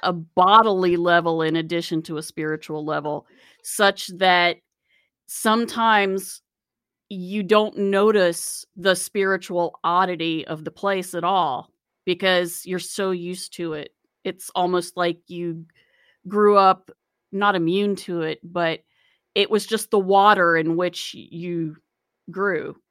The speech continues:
You know, fish don't know that water exists until they're taken out of it.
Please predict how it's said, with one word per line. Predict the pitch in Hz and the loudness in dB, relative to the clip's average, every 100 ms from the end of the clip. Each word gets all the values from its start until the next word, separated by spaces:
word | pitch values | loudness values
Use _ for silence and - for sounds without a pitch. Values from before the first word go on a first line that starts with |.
| _ _ _ _ _ | _ _ _ _ _
You | - | -4
know, | 170 165 160 - | -2 -2 -4 -12
fish | - 247 240 - | 2 4 4 0
don't | 208 208 | 0 2
know | 202 196 196 190 175 160 | 2 4 4 2 -2 0
that | 185 | 0
water | 180 185 190 175 | 2 2 4 2
exists | 170 165 202 202 - - | -2 -4 -4 -4 -8 -8
until | 165 175 | -6 -6
they're | 160 156 | -8 -6
taken | 165 156 147 | -6 -6 -6
out | 156 170 | -4 -4
of | 143 | -6
it. | 131 | -8